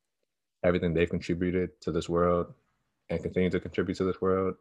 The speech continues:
are going to be meant, are going to, are meant to do, um, beautiful things. So, um, do that for you and yours, y'all, and for everybody, because, you know, we're all, we're all people, we're all humans, we're all trying to do something special.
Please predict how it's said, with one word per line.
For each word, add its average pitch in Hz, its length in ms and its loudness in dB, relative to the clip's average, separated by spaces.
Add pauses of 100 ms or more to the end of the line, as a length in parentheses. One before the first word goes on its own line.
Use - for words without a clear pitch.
are 78 120 -6
going 82 220 -4
to - 60 -10
be 82 100 -4
meant, 82 260 -2 (840)
are 101 80 -8
going 87 200 0
to, 78 180 -8 (280)
are 82 120 0
meant 87 280 0
to - 60 -8
do, 80 340 -4 (260)
um, 80 460 -2 (440)
beautiful 87 300 -6
things. 80 360 -4
So, 82 260 -4 (1300)
um, 82 380 -8 (460)
do 95 140 -2
that 92 140 0
for 82 80 -6
you 85 180 -2
and 82 80 -6
yours, 78 260 -2
y'all, 76 260 -2 (580)
and 87 140 -2
for 80 140 2
everybody, 78 560 2
because, 78 380 -2
you 87 80 -2
know, 80 280 -6 (140)
we're 87 180 0
all, 85 220 -2
we're 85 160 0
all 85 80 0
people, 92 440 0
we're 85 120 -2
all 80 80 0
humans, 90 460 -2
we're 82 140 0
all 80 60 2
trying 85 200 -2
to 80 40 -2
do 82 180 -2
something 87 280 -6
special. 87 480 0